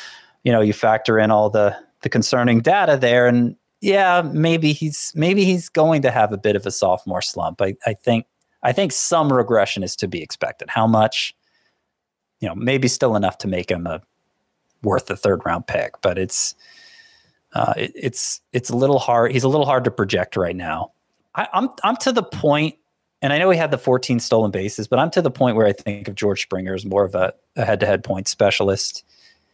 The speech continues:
because I'm not even, I'm not sure how much to trust those stolen bases, first of all,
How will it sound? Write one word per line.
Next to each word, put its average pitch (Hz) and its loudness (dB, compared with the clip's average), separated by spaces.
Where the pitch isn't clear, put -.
because 117 -2
I'm 127 0
not 147 0
even, 117 0
I'm 127 0
not 170 0
sure 147 2
how 151 2
much 143 0
to 110 -2
trust 110 0
those 98 -2
stolen 98 2
bases, 95 0
first 92 -4
of - -10
all, 76 -8